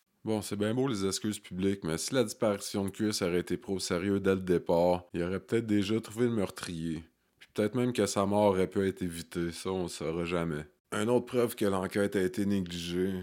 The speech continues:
c'est qu'en revoyant les photos, ils ont pu remarquer que sur un des clichés, Chris avait une poignée de cheveux dans la main gauche.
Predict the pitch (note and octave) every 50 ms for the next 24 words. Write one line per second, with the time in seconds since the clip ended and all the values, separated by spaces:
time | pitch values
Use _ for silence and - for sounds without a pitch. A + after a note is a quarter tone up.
0 | F2+ - - - D2+ D2+ - F2+ F2 F2+ F#2+ F#2+ G2 G2 G#2+ A2+ A2+ A#2+ A#2 G#2+
1 | G2 - - F#2+ F2+ F2+ F2 - - G#2+ G#2 A2 G2+ F2 E2+ E2+ - - A2 G2+
2 | G#2+ G2+ F#2+ F#2 - - - G#2+ A2 G#2+ - - G2 D#2+ E2+ E2 - - E2+ F#2
3 | G2 G#2 G2+ G2 F#2 F2 - - - - G#2 G#2 G#2 G2+ - - A2 G#2+ A2 G#2+
4 | - F#2+ F2 F2 F2 F2+ F#2 F2+ - G#2 G2+ G#2 A2 G#2+ G2 F#2 F2 - - -
5 | A2 G#2+ G#2 F#2+ F2+ F2+ F2+ F2 F2 F2+ F2+ F2 F2 E2+ E2+ F2 E2 D#2+ D#2 C#2+
6 | - - -